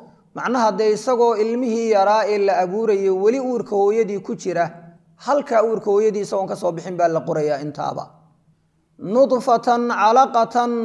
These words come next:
mudqatanna waa loo dabdiyey. Marka cidda uu sidaa u qorayana, dee khalaqta baa loo soo qadari. Markii hore mubtadaa la soo qadarayay, "Ee khalaqta nudfatan." Rabbigayow, candhuuf yar baad abuurtay, ama biyo yar.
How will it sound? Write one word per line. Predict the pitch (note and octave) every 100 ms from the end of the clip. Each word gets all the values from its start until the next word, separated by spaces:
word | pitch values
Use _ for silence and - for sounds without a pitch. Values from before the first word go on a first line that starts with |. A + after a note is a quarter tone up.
| A3
mudqatanna | B3 A#3 A3+ A3 A3 A#3+ A#3+ A3+
waa | A3 G#3+
loo | G#3 A3
dabdiyey. | F#3 D#3+ D3+ D#3 C3+ -
Marka | - F3+ F3+
cidda | G#3
uu | G#3
sidaa | G3+ A3 A3
u | A3+
qorayana, | A#3 A3+ A3+ A#3+ E3+ - - - _ _ _
dee | E3+ E3+
khalaqta | F3+ G#3 F#3+ A3
baa | A3 G3+
loo | G#3+
soo | G#3 G3+
qadari. | F3+ F3+ D#3 -
Markii | F3 E3+
hore | G3 G3
mubtadaa | F#3+ E3 G#3+ G3
la | F3+
soo | F3 G#3
qadarayay, | F#3+ F#3+ F#3 D#3 C#3+
"Ee | F#3
khalaqta | E3+ F#3 G#3+ - G3
nudfatan." | G3 - F#3+ - D3 - - _ _ _
Rabbigayow, | E3 D#3+ F3+ F#3+ G#3+ G3+
candhuuf | F3+ F3+ G#3 G#3
yar | G#3
baad | G3 G3+
abuurtay, | F#3+ F#3+ F#3+ - E3+ C#3+ -
ama | E3 F3+
biyo | E3+ F#3+ G#3
yar. | G3+ F3+